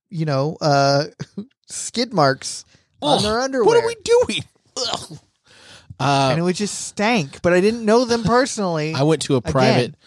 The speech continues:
Speaker 2: you know, I went to a private Christian school. Some of you may not know this, uh, because my parents worked there.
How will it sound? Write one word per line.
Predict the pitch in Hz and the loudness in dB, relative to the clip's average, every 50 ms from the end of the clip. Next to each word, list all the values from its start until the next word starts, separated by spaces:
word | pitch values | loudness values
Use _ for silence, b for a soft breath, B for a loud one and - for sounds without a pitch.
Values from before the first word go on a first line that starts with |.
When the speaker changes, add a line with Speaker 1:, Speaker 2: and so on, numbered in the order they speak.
| b b b b b b b b | b b b b b b b b
Speaker 2:
you | - 185 202 170 | 0 2 2 2
know, | 139 - - - | 2 -2 -2 -2
I | 139 156 | 0 2
went | 151 147 147 127 | 4 4 4 4
to | 135 | 2
a | 113 | 2
private | 98 123 127 123 120 113 | 2 2 0 0 0 -2
Christian | - - 113 - - 107 | -4 -4 -4 -2 -4 -6
school. | 98 - - 107 107 113 | -6 -6 -6 -6 -6 -6
Some | - - 147 139 | -6 -4 -2 0
of | 127 120 | 0 0
you | 110 107 | 2 0
may | 104 104 | 0 0
not | 95 90 82 78 | -2 -4 -6 -8
know | 78 78 | -10 -12
this, | 95 110 - - - _ - | -12 -12 -12 -14 -16 _ -12
uh, | - 92 90 92 87 | -10 -8 -8 -8 -6
because | 92 110 - 117 104 101 | -8 -6 -4 -2 0 0
my | 113 104 | 0 0
parents | - 127 117 117 - - | 0 0 0 0 -2 -4
worked | 113 101 92 - | -6 -8 -6 -6
there. | - 117 135 | -8 -8 -8